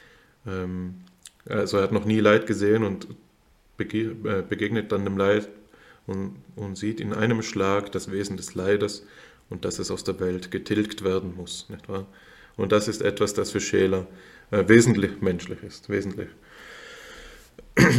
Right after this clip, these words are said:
menschlich und auch human exklusiv in dieser Art und Weise. Und ich denke, dass wir, wenn wir diese Ebene der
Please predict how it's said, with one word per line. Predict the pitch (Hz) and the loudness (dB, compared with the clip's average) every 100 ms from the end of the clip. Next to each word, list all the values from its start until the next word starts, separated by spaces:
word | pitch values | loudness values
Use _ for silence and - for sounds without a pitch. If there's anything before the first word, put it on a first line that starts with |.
| 120 | 6
menschlich | 107 113 156 151 131 | 10 8 10 4 4
und | 117 104 - - | 2 0 -4 6
auch | 139 135 - | 8 8 6
human | 139 120 113 117 | 6 10 10 8
exklusiv | 110 - - 107 110 98 - - - _ _ _ _ _ _ - | 4 0 0 2 4 2 0 -10 -20 _ _ _ _ _ _ -6
in | 107 | -2
dieser | 95 87 101 | 0 2 0
Art | 87 101 | 0 -6
und | 92 | 2
Weise. | 92 87 90 85 - - - | 2 2 0 -8 -18 -16 -6
Und | 98 101 - | -4 -4 -6
ich | - 92 | -8 0
denke, | 107 120 143 135 | 0 4 4 6
dass | 110 113 - | 6 4 2
wir, | 104 117 135 135 - - - | 6 6 6 0 -6 -16 -12
wenn | 107 98 98 | 0 2 2
wir | 95 92 | 0 0
diese | 98 160 156 - | 2 4 6 6
Ebene | 98 92 90 92 104 - - - - _ - | 4 2 0 -2 -4 -12 -16 -18 -20 _ -4
der | 95 92 92 | 0 0 -2